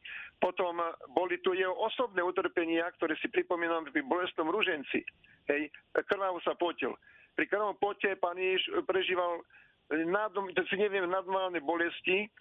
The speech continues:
a lekári by vám povedali aj toto všetko, že áno, je možné, že človek by vydával krv za svoje telo, ale pri obrovskom vypätí fyzickom a, a psychickom, čo sa stalo Pána Ježiša, pretože on videl aj podľa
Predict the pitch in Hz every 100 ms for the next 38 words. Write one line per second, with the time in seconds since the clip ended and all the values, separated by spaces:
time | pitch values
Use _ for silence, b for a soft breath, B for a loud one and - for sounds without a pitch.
0 | B B B 151 151 165 156 160 190 185
1 | 180 165 165 139 185 170 160 160 175 156
2 | 147 - 160 160 139 170 - - 170 156
3 | 147 139 165 170 156 147 151 151 135 143
4 | 170 214 - - - 143 139 - - 156
5 | 156 156 127 139 135 139 143 143 - 147
6 | 156 139 160 147 151 143 135 143 - 202
7 | 202 202 202 - 196 196 185 B B B
8 | - 220 214 - 190 - 180 175 190 190
9 | - 165 143 131 143 135 - 170 165 -
10 | 175 190 220 B B B B - 180 190
11 | 165 185 180 165 175 165 170 180 - 175
12 | 175 143 175 180 185 - B B - 180
13 | 185 175 165 143 - 156 147 143